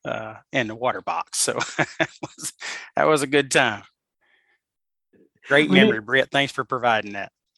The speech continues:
Speaker 2: Can we dedicate a whole episode to your, to your memories of that? Can we, like, can we
Speaker 1: Uh,
Speaker 2: relive that, that experience?
Speaker 1: Oh man, yeah.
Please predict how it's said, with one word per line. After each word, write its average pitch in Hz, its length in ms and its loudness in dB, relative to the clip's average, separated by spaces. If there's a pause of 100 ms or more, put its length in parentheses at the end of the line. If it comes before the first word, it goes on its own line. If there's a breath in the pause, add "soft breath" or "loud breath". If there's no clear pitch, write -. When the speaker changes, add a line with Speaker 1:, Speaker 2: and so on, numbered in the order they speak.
(460)
Speaker 2:
Can 170 120 6
we 196 120 6
dedicate 185 520 2
a 151 80 2
whole 160 300 0
episode 160 640 -2
to 147 120 -2
your, 139 280 -2
to 139 180 -8
your 135 180 -4
memories 151 500 2
of 147 60 2
that? 151 220 4
Can 135 100 -4
we, 139 140 -4
like, 131 320 -2 (160)
can 139 100 -2
we 143 140 4
Speaker 1:
Uh, 143 60 2
Speaker 2:
relive 156 440 4
that, 160 400 2
that 139 140 2
experience? 160 720 -4 (280)
Speaker 1:
Oh 131 280 4
man, 117 400 0
yeah. 117 260 -2